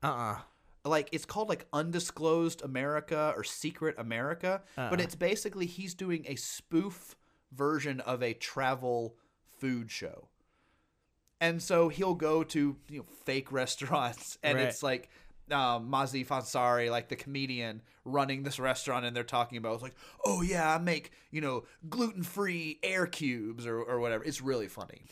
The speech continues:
Speaker 2: I
Speaker 1: I'm
Speaker 2: think
Speaker 1: gonna
Speaker 2: it's
Speaker 1: have to
Speaker 2: on,
Speaker 1: check
Speaker 2: um,
Speaker 1: that out.
Speaker 2: Crackle, I think it's, but it's
Speaker 1: That's,
Speaker 2: good.
Speaker 1: that sounds hilarious.
Speaker 2: Um,
Speaker 1: Into it.
Speaker 2: so j-,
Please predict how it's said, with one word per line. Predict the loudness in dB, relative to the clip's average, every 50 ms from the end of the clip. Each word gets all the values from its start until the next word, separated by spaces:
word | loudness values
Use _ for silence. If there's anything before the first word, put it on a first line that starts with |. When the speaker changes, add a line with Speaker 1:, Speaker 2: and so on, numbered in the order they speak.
| -6 0 4
Speaker 2:
I | 4 4
Speaker 1:
I'm | 6
Speaker 2:
think | 6 6
Speaker 1:
gonna | 6 6
Speaker 2:
it's | 6 6
Speaker 1:
have | 4
to | 4 4
Speaker 2:
on, |
Speaker 1:
check | 4 4 4 4
Speaker 2:
um, |
Speaker 1:
that | 2 2 2
out. | 4
Speaker 2:
Crackle, | 4 2 2 0 -2 -4 -6 -6 -6 -8
I |
think | -10 -12 -12 -12 -10
it's, | -10 -10 -6 -2
but | 2 4 4 4
it's | 2 0 -2
Speaker 1:
That's, | -2 -4 -4 -4
Speaker 2:
good. | -4 -2
Speaker 1:
that | -2 -2 0
sounds | 2 2 2 2 0 -2
hilarious. | -4 -2 -2 2 2 4 4 4 2 0 -2 -6
Speaker 2:
Um, | -10 -8 -6
Speaker 1:
Into | -6 -6 -4 -4 -6 -6 -6
it. | -6 -8 -12 _ _
Speaker 2:
so | 0 2 2 2
j-, | 2